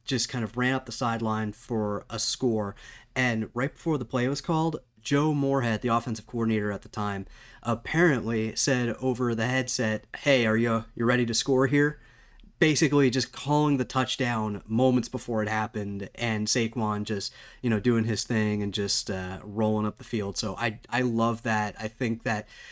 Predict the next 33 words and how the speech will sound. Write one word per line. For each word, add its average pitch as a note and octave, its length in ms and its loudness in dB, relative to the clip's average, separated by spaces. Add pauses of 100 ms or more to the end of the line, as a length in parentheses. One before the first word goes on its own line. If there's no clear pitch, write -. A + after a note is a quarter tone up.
(120)
just C#3 160 2
epitomized C#3+ 720 2
the A#2+ 240 2
twenty C#3 280 0
sixteen A#2+ 560 -2
team C#3 440 0 (160)
pretty D3+ 220 4
nicely, B2+ 460 2
just B2 300 0
in A2+ 240 0
kind B2 160 0
of A#2 60 -4
the B2 60 -4
confidence C#3 720 4
and A2 320 2
just - 240 -4
the G2 60 -8
swagger A#2 720 2
and, G2+ 420 -4
uh, F#2 200 -10 (180)
the, G#2 180 -2 (160)
the - 60 -6
stride A2 320 0
that A2+ 100 -6
they B2 120 0
hit. A#2+ 280 2
So G#2+ 280 0
I, A2+ 240 2 (120)
I A#2+ 120 -2
really, G#2+ 600 -2
really G#2+ 300 0
enjoyed F#2+ 340 -8
that. - 280 -16